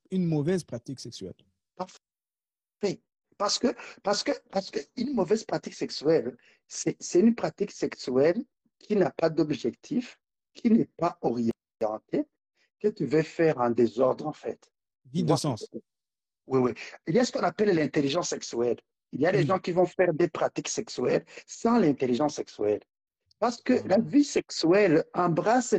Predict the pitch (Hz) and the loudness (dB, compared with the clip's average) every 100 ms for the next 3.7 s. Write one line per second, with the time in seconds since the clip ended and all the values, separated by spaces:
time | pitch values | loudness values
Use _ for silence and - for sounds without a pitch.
0 | - 254 254 202 170 151 - 165 185 208 | 2 4 4 4 2 0 2 4 4 4
1 | 170 170 160 - - - 208 180 160 151 | 4 2 0 -6 -20 -2 0 2 4 6
2 | 165 185 185 143 135 127 - 170 147 - | 4 2 4 4 4 2 2 2 2 4
3 | 143 143 - 113 104 127 | 4 4 2 -2 0 -2